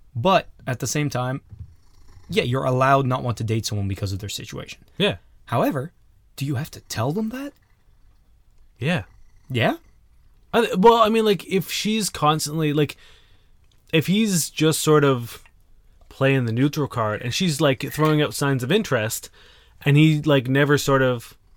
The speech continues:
Speaker 2: has the conversation of, like, "Hey, I really like you, but I'm not interested in you in that way." He doesn't have to say, "I don't, I'm not interested in you 'cause you have a kid."
Speaker 1: That's
Speaker 2: That's
Speaker 1: what I
Speaker 2: not
Speaker 1: meant,
Speaker 2: a nec-,
Speaker 1: though.
Speaker 2: yeah,
Speaker 1: I
Speaker 2: that's
Speaker 1: said, if you're not interested for that reason,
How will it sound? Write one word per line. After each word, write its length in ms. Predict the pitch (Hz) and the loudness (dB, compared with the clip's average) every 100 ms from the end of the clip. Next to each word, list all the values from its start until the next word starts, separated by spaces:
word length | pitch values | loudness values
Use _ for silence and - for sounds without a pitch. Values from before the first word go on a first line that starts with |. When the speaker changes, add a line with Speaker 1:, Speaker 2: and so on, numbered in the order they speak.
| _ _ _ | _ _ _
Speaker 2:
has 240 | - 139 | 0 0
the 60 | 135 | 0
conversation 460 | 143 135 135 139 135 | -2 0 0 0 -2
of, 80 | 127 | -2
like, 180 | 123 | -4
"Hey, 340 | - 185 165 - - - - | -2 -2 -2 -4 -12 -20 -4
I 40 | 160 | 4
really 220 | 190 175 | 6 6
like 200 | 180 - | 4 6
you, 200 | 147 131 - - - | 4 4 -2 -10 -2
but 80 | |
I'm 80 | 139 | 4
not 160 | 151 151 | 6 6
interested 340 | 143 135 120 | 6 2 0
in 60 | 117 | -2
you 20 | 117 | -2
in 60 | |
that 160 | 113 104 | -2 -2
way." 220 | 107 98 - - | -4 -8 -14 -2
He 100 | 262 | 2
doesn't 120 | 208 | 4
have 80 | 160 | 2
to 60 | 143 | 2
say, 340 | 151 135 117 - _ - - | 4 4 2 -6 _ -12 0
"I 80 | 147 | 4
don't, 100 | 156 | 6
I'm 80 | 160 | 6
not 160 | 156 | 8
interested 360 | 156 143 139 135 | 6 4 0 0
in 40 | 131 | 0
you 80 | |
'cause 140 | 131 127 | 0 0
you 80 | 123 | 0
have 120 | 113 | -2
a 20 | |
kid." 460 | - - 156 113 151 | -2 -2 0 0 -2
Speaker 1:
That's 360 | 117 120 - | -2 -2 -4
Speaker 2:
That's 180 | 143 226 | 2 4
Speaker 1:
what 80 | 160 | 6
I 20 | |
Speaker 2:
not 60 | 180 | 6
Speaker 1:
meant, 160 | 143 123 | 6 4
Speaker 2:
a 20 | |
nec-, 20 | 107 107 | -2 -10
Speaker 1:
though. 100 | - - | -16 0
Speaker 2:
yeah, 160 | 233 | 6
Speaker 1:
I 40 | 143 | 8
Speaker 2:
that's 120 | 190 143 123 | 8 6 2
Speaker 1:
said, 40 | |
if 140 | 156 131 | -2 0
you're 100 | 147 | 2
not 200 | 160 151 | 4 2
interested 480 | 135 131 - 117 95 | 2 0 -2 -4 -4
for 160 | 139 127 | 0 0
that 160 | 104 | 0
reason, 380 | 135 165 101 92 | -2 -2 -4 -8